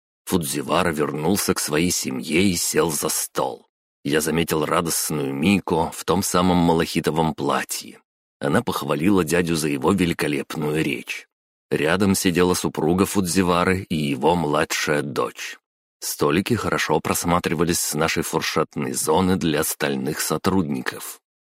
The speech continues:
Многие уже трескали за обе щеки разнообразные закуски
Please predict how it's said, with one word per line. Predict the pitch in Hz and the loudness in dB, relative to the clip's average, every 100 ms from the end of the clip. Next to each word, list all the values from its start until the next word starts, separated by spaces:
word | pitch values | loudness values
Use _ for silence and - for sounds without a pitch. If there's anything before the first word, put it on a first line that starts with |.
| _ | _
Многие | 80 80 104 104 101 | 0 2 4 4 4
уже | 101 92 | 4 4
трескали | 98 87 90 - 82 85 | 2 2 0 0 0 2
за | 85 | 4
обе | 80 87 85 | 2 2 0
щеки | - 87 78 87 | 0 -2 2 2
разнообразные | 82 80 82 80 71 78 76 73 71 | 2 2 0 0 0 0 -2 -4 -2
закуски | 69 71 - 110 - - 85 | -4 -4 0 0 0 -4 -6